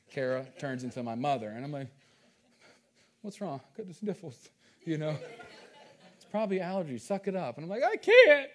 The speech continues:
woman," you know, kind of thing. "You know I'm weak. You are strong," you know, kind of thing. Childbearing does that to you,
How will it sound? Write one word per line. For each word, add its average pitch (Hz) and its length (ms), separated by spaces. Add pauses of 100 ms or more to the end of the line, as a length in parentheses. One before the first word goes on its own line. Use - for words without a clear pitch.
(100)
woman," 277 420 (220)
you 190 140
know, 170 160
kind 170 240
of 156 80
thing. 175 320 (1040)
"You 247 60
know 311 180
I'm 240 140
weak. 359 440 (320)
You 240 200
are 240 80
strong," 247 640 (320)
you 156 120
know, 127 320
kind 143 160
of 120 100
thing. 117 360 (1160)
Childbearing 131 500
does 107 220
that 95 180
to 104 80
you, 90 160